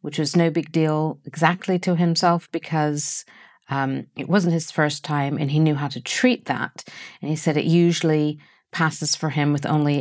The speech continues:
a temporary discomfort, but that this time it had caused a condition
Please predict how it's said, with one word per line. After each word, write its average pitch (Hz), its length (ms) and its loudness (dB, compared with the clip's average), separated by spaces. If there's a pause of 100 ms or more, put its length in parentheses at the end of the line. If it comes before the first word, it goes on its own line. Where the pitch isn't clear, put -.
a 156 80 0
temporary 143 520 0
discomfort, - 880 -6 (520)
but - 440 0
that 151 280 -4
this 240 260 0
time 139 680 -2 (340)
it 160 120 -2
had 160 160 -2
caused 147 580 -2
a 185 60 -4
condition 143 760 -2